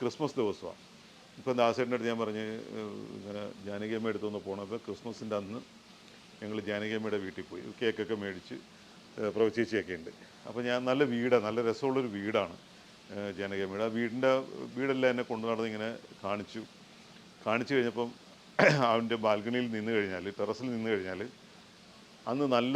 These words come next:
നീലാകാശമാണ്. അപ്പോൾ ഞാൻ ദാസേട്ടനോട് പറഞ്ഞു, "ദാസേട്ടാ, നല്ല നീലാകാശമുണ്ട്, എനിക്ക് ഈ ബാക്ക്ഗ്രൗണ്ടിൽ ഒരു പിക്ചർ വേണം, ഉച്ച സമയമാണ്." അപ്പം പറഞ്ഞു, "വെയിലത്ത് നിൽക്കുന്ന പ്രശ്നമേ ഇല്ല." ഞാൻ പറഞ്ഞു, "വെയിലത്ത് നിൽക്കണ്ട, ഞാൻ ക്യാമറ എല്ലാം സെറ്റ് ചെയ്തിട്ട് ഞാൻ പറയുന്ന ഒറ്റ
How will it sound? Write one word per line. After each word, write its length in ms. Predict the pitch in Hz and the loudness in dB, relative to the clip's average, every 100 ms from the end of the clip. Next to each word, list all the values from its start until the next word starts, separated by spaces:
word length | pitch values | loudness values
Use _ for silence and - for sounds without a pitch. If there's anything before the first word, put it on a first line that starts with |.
| 131 | 2
നീലാകാശമാണ്. 720 | 107 107 110 113 104 90 82 - - - - - - - | 2 4 6 6 4 -2 -10 -14 -20 -20 -20 -20 -20 -2
അപ്പോൾ 140 | 117 117 | 0 4
ഞാൻ 100 | 123 117 | 6 6
ദാസേട്ടനോട് 420 | 113 120 107 117 | 6 4 2 2
പറഞ്ഞു, 160 | 107 104 | 2 0
"ദാസേട്ടാ, 320 | 101 107 113 120 - 107 | -2 0 0 0 -4 -6
നല്ല 280 | 101 104 117 110 | -4 0 0 0
നീലാകാശമുണ്ട്, 680 | 104 104 113 117 117 101 101 | 0 2 4 2 2 -2 -4
എനിക്ക് 180 | 98 101 | -6 -6
ഈ 20 | 113 | 0
ബാക്ക്ഗ്രൗണ്ടിൽ 480 | 107 104 107 117 110 104 | 2 2 2 0 0 -4
ഒരു 80 | 101 | -6
പിക്ചർ 220 | - - 113 | -10 -6 -2
വേണം, 140 | 98 92 | -2 -4
ഉച്ച 120 | - 139 120 | -6 -4 -2
സമയമാണ്." 280 | 104 85 - - - - - - - | -4 -6 -12 -20 -20 -20 -20 -20 -8
അപ്പം 160 | 110 123 | -2 0
പറഞ്ഞു, 200 | 127 135 113 | 2 2 2
"വെയിലത്ത് 320 | 117 135 151 | 6 4 4
നിൽക്കുന്ന 240 | 135 135 131 123 | 0 0 -2 -2
പ്രശ്നമേ 420 | 101 - 120 127 113 | -4 -2 0 2 0
ഇല്ല." 100 | 101 | 0
ഞാൻ 80 | 104 113 | -2 0
പറഞ്ഞു, 160 | 123 | 2
"വെയിലത്ത് 240 | 117 120 135 | 2 2 -2
നിൽക്കണ്ട, 260 | 117 123 98 85 - - - - | -4 -2 -4 -6 -14 -20 -16 -2
ഞാൻ 100 | 127 127 | 0 4
ക്യാമറ 280 | 123 139 147 131 | 6 6 4 2
എല്ലാം 320 | 131 135 143 135 | 0 2 2 2
സെറ്റ് 220 | 123 - | -2 0
ചെയ്തിട്ട് 300 | 127 110 - 160 - - - - - | -2 -2 -4 -8 -10 -20 -20 -10 -6
ഞാൻ 80 | 117 120 | 0 4
പറയുന്ന 280 | 113 113 110 | 4 4 2
ഒറ്റ 240 | 123 - | -2 -2